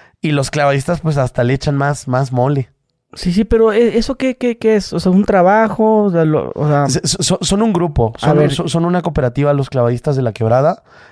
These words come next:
Speaker 1: Eh, no es como que, aunque yo sé nadar muy bien, pero no es como que cualquier persona pueda llegar y ser parte de... y decir, "Ah, yo quiero ser clavadista". Eh, realmente eso es como, como de generaciones, eh, las mismas familias.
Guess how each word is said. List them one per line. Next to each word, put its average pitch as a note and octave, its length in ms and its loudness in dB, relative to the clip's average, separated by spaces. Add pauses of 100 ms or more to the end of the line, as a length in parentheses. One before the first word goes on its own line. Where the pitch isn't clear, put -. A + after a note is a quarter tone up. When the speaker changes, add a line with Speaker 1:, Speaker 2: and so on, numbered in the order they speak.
(120)
Speaker 1:
Eh, C3+ 200 0
no C#3 140 0
es D#3+ 120 -4
como G3 260 0
que, C3+ 260 -4 (480)
aunque A#2+ 260 -2
yo D3 140 0
sé D#3 140 -2
nadar C3+ 400 0 (160)
muy B2+ 180 0
bien, C3+ 380 -2
pero A#2 540 0
no C#3 120 0
es D3 100 -2
como E3+ 220 0
que D3+ 100 -6
cualquier C3 380 -2
persona D#3+ 380 -2
pueda E3 180 2
llegar D#3 300 0
y D#3+ 80 0
ser D3 240 -2
parte D3 360 0
de... C3 220 0 (480)
y C3 140 0
decir, B2+ 320 2
"Ah, E3 140 0
yo D#3 200 -2
quiero F#3+ 180 0
ser F3 220 -2
clavadista". C3+ 640 0 (460)
Eh, B2+ 580 0
realmente D3 560 -2
eso E3 160 -2
es E3+ 140 -4
como, B2 580 0 (300)
como C3 240 0
de B2+ 100 0
generaciones, C3+ 880 -2 (180)
eh, - 180 -12
las C3 260 -2
mismas D#3+ 340 -2
familias. D3 480 -2